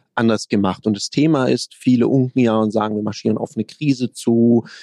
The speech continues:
Ich beschäftige mich selber gerade mit dem Thema Verkaufen in der Krise. Was ist denn da anders? Was sollte man vorher geregelt haben, bevor man in eine Krise reinrauscht? Was würdest du denn sagen, waren so die drei Dinge, die euch recht stabil haben durch diese Krise? Ich meine, drei Revolutionen.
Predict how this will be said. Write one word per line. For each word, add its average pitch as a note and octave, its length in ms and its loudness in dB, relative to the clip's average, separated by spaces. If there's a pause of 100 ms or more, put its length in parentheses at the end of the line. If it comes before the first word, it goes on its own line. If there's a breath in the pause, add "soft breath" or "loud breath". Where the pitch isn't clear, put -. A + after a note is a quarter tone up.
Ich - 120 -14
beschäftige G#2 420 -4
mich G2+ 120 0
selber A2 300 0
gerade G#2+ 260 -4
mit G#2+ 100 -2
dem G#2 140 -2
Thema G2+ 540 2
Verkaufen - 580 -4
in A2+ 60 2
der A2+ 120 0
Krise. A2+ 520 2 (520 loud breath)
Was G2+ 200 -4
ist - 160 -8
denn G2+ 120 2
da G2 140 0
anders? A2+ 600 0
Was - 220 -8
sollte A2 240 -2
man G#2 120 -2
vorher A2+ 400 0
geregelt A#2 480 -2
haben, A2 460 0
bevor G#2+ 220 -6
man G#2+ 140 0
in G2+ 60 -2
eine G#2 80 -4
Krise G#2 500 -2 (380 loud breath)
reinrauscht? A2 800 0 (240 loud breath)
Was - 240 -4
würdest B2 340 0
du D3 80 2
denn D3 160 2
sagen, B2+ 380 -4
waren A#2 200 0
so A2 100 -2
die A2 160 2
drei A2+ 640 0 (280 soft breath)
Dinge, B2 460 0
die A#2 180 -2
euch B2+ 560 -2
recht C3+ 220 -6
stabil A#2+ 600 0
haben A2+ 340 -2
durch G#2+ 160 -2
diese G#2+ 220 -2
Krise? D3 340 0
Ich - 80 -4
meine, A2+ 180 -2
drei A2 200 -4
Revolutionen. A#2 880 0